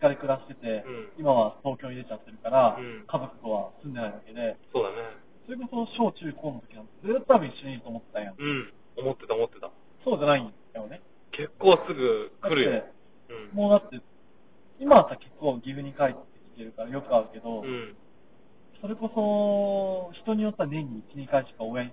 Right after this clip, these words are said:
Speaker 1: 親に会わないとかあるじゃん。
Speaker 2: 全然、東京行った子なら結構あるんじゃないかな。それが普通ぐらいかもしれない。
Speaker 1: そしたらだって、年に二回ってなって、
Speaker 2: うん。
Speaker 1: 例えば、親が四十ぐらいで、あと四十年ってなっ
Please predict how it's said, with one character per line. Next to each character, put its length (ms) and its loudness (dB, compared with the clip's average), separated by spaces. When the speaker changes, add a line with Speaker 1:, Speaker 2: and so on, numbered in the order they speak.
Speaker 1:
親 160 -4
に 100 -10
会 80 -10
わ 80 -8
な 80 -14
い 40 -18
と 100 -20
か 80 0
あ 20 -2
る 60 -6
じ 60 -16
ゃ 20 -20
ん。 40 -20
Speaker 2:
全 220 0
然、 220 4
東 180 2
京 100 8
行 100 4
っ 40 -20
た 140 4
子 160 -4
な 100 6
ら 100 6
結 160 -16
構 240 2
あ 40 4
る 80 -2
ん 20 -6
じ 60 -6
ゃ 40 -4
な 60 -14
い 60 -16
か 80 -16
な。 120 -14
そ 60 -2
れ 80 0
が 60 -4
普 180 -18
通 160 -10
ぐ 80 -6
ら 80 4
い 20 -6
か 80 -16
も 80 -20
し 80 -20
れ 0 -
な 80 -20
い。 0 -
Speaker 1:
そ 80 -18
し 40 -4
た 120 4
ら 80 8
だ 120 0
っ 160 -12
て、 360 -8
年 260 2
に 220 -10
二 40 -14
回 200 8
っ 100 -10
て 100 -20
な 80 -16
っ 40 -18
て、 560 -4
Speaker 2:
う 40 -12
ん。 300 -14
Speaker 1:
例 80 -6
え 80 -12
ば、 460 -4
親 200 4
が 420 0
四 220 -8
十 180 -10
ぐ 120 -10
ら 100 -4
い 60 -10
で、 100 -8
あ 80 0
と 80 -10
四 240 -10
十 140 -10
年 100 -10
っ 60 -16
て 100 -20
な 60 -14
っ 40 -14